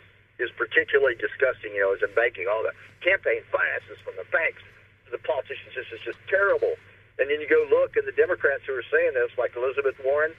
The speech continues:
was on the banking committee for four years, like in two thousand twelve, thirteen, fourteen. She was right there in the middle of the whole thing right after the meltdown.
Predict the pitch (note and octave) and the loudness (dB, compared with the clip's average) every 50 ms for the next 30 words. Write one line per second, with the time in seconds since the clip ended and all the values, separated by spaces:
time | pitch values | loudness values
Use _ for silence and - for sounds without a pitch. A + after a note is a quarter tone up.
0 | - - - _ _ _ _ _ - D3 C#3+ - E3+ D#3+ D#3+ D#3 D3 C#3+ C#3 - | -20 -20 -20 _ _ _ _ _ -2 -2 0 2 0 2 2 2 2 2 0 0
1 | - - - E3 - - D3 C3+ B2+ B2+ C3 D3 - - - _ _ _ _ _ | -2 -6 -14 -16 -8 -6 -2 -2 0 -2 -2 -4 -6 -16 -20 _ _ _ _ _
2 | _ _ _ _ _ _ _ - C3+ C#3 - - - - - D3 E3 E3+ E3 D#3 | _ _ _ _ _ _ _ -2 -2 -2 -2 -4 -14 -6 -2 0 0 0 0 2
3 | E3+ F#3 F3+ C#3+ - - A#2+ A#2+ - - C3+ - - D3 D3 - D3 C3+ D3 - | 2 4 4 4 2 2 -2 -2 -2 -6 -12 -12 -10 -10 -4 -2 0 0 0 -2
4 | - D#3+ - C#3 C#3 D3 D3 D3 C#3+ - C#3 C#3+ C#3 - C#3+ C#3 - D3 D3 D3 | -4 -12 -2 0 2 2 4 2 0 0 -2 -4 -4 -4 -14 -10 0 2 2 2
5 | - D#3 D#3+ D#3 - - - - - _ - - G3+ F3+ - D3+ D#3+ E3+ E3+ F3 | 2 -4 -10 -10 -12 -18 -20 -20 -20 _ -8 -2 -2 0 2 2 0 0 2 2
6 | F3+ F3 E3 D#3+ D#3 D#3 E3+ F3 E3+ E3 D#3 D3 - D#3+ F3 F3 E3+ E3+ - E3+ | 2 2 2 0 0 0 2 2 2 4 2 2 2 2 0 0 -2 -2 0 0
7 | E3+ D#3 D3 C#3+ C#3+ D#3 E3 D#3+ - - - D#3 D3 D#3 E3+ E3 - C3+ B2+ B2 | 0 0 -2 -2 0 0 0 -2 -4 -4 -10 -4 -2 -2 -2 -2 0 0 0 0
8 | B2 - | 0 -4